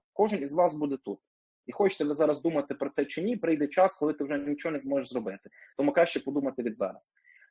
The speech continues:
А що ми з вами можемо зробити? Щоб так само, як європейці, з американцями жити добре. Щоб рівень життя не падав в старості. Щоб були гроші,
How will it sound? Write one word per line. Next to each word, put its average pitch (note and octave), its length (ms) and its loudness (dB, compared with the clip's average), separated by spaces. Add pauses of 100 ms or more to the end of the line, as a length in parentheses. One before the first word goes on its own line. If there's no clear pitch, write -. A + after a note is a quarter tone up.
(220)
А - 120 6
що C#4 200 6
ми E3+ 100 2
з C#3+ 80 -4
вами G3 220 0
можемо E3+ 320 -4
зробити? C#3+ 340 -6 (340)
Щоб D#3 280 -4
так D#3+ 140 -2
само, F#3+ 280 0
як D3 160 -6
європейці, D3 560 0
з C3 60 -10
американцями F3+ 720 -4
жити A3 220 -8
добре. G#3+ 320 0 (240)
Щоб - 200 -8
рівень G#3+ 220 -2
життя D3+ 320 -2
не G3+ 100 0
падав G3 360 2
в - 60 -6
старості. - 520 -8 (200)
Щоб G#2 120 -8
були G#3+ 240 2
гроші, D#3+ 520 0